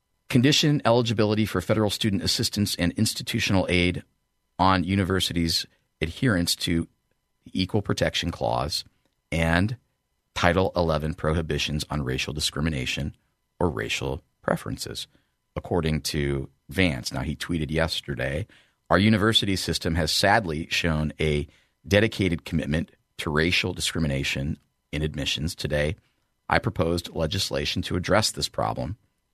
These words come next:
and force our colleges to consider merit and nothing else." Now, there's, there's a word, merit, meritocracy. That'll make the left explode. No,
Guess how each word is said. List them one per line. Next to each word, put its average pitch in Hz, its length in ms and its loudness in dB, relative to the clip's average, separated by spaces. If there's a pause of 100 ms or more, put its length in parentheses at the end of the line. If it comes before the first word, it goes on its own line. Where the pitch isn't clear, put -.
and - 140 -2
force 95 260 2
our 101 60 2
colleges 78 640 0 (320)
to - 100 -20
consider 80 400 0
merit 82 560 0 (800)
and 78 160 0
nothing 73 300 -4
else." 67 200 -6
Now, 60 100 -10
there's, 131 380 4 (300)
there's 151 240 6
a 139 60 4
word, 107 500 2 (340)
merit, 107 540 4 (180)
meritocracy. 98 920 0 (520)
That'll 101 280 6
make 80 180 0
the 71 80 -6
left 62 300 -6 (340)
explode. - 600 -6 (1600)
No, 110 1080 4